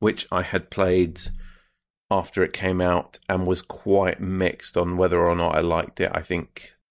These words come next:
kind of, like, when I heard that people were enjoying this one a lot more, I, you know, I wasn't gonna say, "No, I'm not playing it." So w-, once it had come out, I think I, looking at the dates that I got the achievements on the Xbox version,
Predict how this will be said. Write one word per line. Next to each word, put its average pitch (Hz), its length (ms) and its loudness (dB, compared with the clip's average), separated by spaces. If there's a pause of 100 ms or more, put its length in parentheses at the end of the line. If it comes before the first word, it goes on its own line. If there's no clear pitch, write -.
(140)
kind 147 440 0
of, - 60 -6
like, 139 200 2
when 135 140 2
I 135 60 0
heard 139 320 2
that 131 140 -2
people 123 360 0
were 117 260 4
enjoying 110 440 2
this 104 160 -4
one 107 160 2
a 104 60 2
lot 101 200 2
more, 104 420 4
I, 95 180 0 (280)
you 98 160 0
know, 90 100 2
I 85 60 2
wasn't 87 300 -2
gonna 87 140 -2
say, 85 220 -2
"No, 85 180 0
I'm 85 140 0
not - 180 -2
playing 85 340 0
it." - 200 -6
So 90 300 2 (480)
w-, - 180 -2
once 117 320 2
it 110 80 2
had 98 140 -2
come 92 180 0
out, 87 360 2 (200)
I 92 60 -2
think 90 220 0
I, 92 180 2 (160)
looking 113 460 2
at - 140 -4
the 92 100 0
dates - 360 0
that - 100 -6
I 92 60 -4
got - 160 -2
the 87 100 2
achievements 95 460 -2
on 87 100 -4
the 92 80 2
Xbox 85 400 -4
version, 87 420 -2